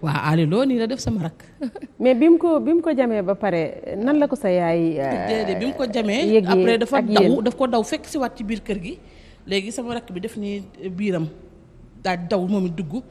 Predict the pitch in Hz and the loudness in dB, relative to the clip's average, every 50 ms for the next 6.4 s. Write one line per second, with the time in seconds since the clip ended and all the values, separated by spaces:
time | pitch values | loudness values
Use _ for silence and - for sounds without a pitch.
0 | - - - - - 202 214 208 196 180 165 247 233 214 160 - 254 233 214 202 | -20 -20 -20 -10 -6 -4 -2 -2 -2 -2 0 0 0 0 -2 -4 -4 -2 -2 -2
1 | 175 254 247 269 - - - - - - - - _ _ _ - - 180 185 175 | -2 -2 -4 -6 -8 -12 -18 -20 -20 -20 -20 -20 _ _ _ -12 -4 -2 -2 0
2 | 180 180 185 - - - 180 - - 196 196 233 190 185 262 285 302 269 302 285 | 0 -2 -6 -6 -12 -18 -18 -14 -8 -4 -4 -4 -2 -2 -2 0 0 0 0 -2
3 | 233 190 170 190 - 196 - 208 196 196 202 156 160 220 185 190 - - - - | -2 0 -2 -2 -2 -4 -6 -6 -8 -8 -8 -6 -6 -4 -6 -6 -8 -14 -20 -20
4 | - - _ _ - - 160 147 156 202 180 170 175 - - - - 156 160 170 | -20 -20 _ _ -10 -8 -8 -4 -2 -2 -2 -2 -4 -8 -16 -12 -8 -6 -6 -6
5 | - 202 196 175 180 185 185 180 175 160 165 165 180 165 165 170 165 160 175 196 | -6 -6 -8 -6 -2 0 2 2 2 0 0 -2 -4 -4 -4 -6 -8 -6 -4 -2
6 | 196 196 180 220 185 175 170 | -2 0 0 0 -2 -2 -2